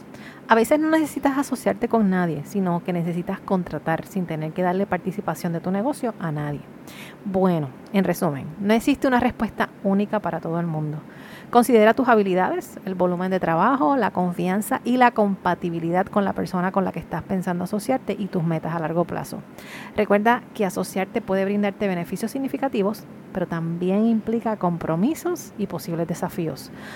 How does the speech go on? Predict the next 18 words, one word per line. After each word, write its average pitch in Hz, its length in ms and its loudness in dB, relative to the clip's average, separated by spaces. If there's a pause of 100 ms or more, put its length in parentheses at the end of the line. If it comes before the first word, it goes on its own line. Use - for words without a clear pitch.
(140)
Así 208 160 -4
que 247 100 4
tómate 214 300 4
el 254 100 0
tiempo 254 240 0
necesario 247 480 4
para 190 200 6
evaluar 185 360 6 (220)
todas 214 400 8
estas 202 340 0
variables 214 540 4
antes 185 280 2
de 185 120 2
tomar 165 240 0
una 165 160 2
decisión 170 340 -2
como 160 260 -2
esta. - 280 -8